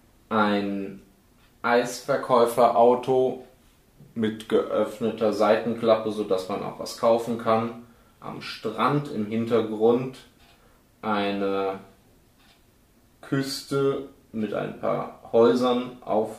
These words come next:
einer Klippe und neben dem Eiscreme-Truck, ähm,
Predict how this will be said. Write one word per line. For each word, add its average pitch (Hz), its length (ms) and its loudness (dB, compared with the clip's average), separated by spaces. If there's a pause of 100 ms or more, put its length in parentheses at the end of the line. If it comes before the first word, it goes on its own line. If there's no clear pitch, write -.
(160)
einer - 240 -10
Klippe 165 600 0 (720)
und 120 360 0
neben 107 420 0
dem 101 240 0
Eiscreme-Truck, 104 1080 -2 (200)
ähm, 104 560 -4